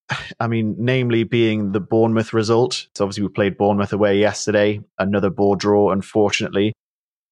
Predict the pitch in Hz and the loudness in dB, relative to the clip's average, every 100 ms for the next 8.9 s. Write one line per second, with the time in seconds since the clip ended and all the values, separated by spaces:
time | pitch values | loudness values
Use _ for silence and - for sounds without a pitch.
0 | _ - - - 131 131 - 107 101 98 | _ -8 -6 -2 -2 -2 -4 -2 0 -2
1 | 101 101 107 107 101 92 95 101 98 82 | -2 2 2 2 0 -2 -2 0 0 2
2 | 98 98 98 - 95 101 101 101 - 87 | 0 0 -2 -2 -2 2 0 0 0 -2
3 | 95 104 101 101 - 98 95 - 101 - | 0 -2 0 -4 -2 -4 -2 -2 -4 -2
4 | 101 101 - _ _ _ - 98 92 110 | -2 -2 -4 _ _ _ -12 -10 -4 -2
5 | 98 98 104 101 107 107 104 - 107 107 | -2 -4 -4 -2 0 0 0 0 0 2
6 | 98 107 107 98 110 110 120 147 143 _ | 2 0 -4 -4 0 2 2 -2 -4 _
7 | - 107 101 98 101 92 101 98 113 107 | -8 -6 -4 -6 -6 -6 -4 0 2 0
8 | - 104 98 101 - - 101 107 | 0 0 2 0 -2 -2 0 0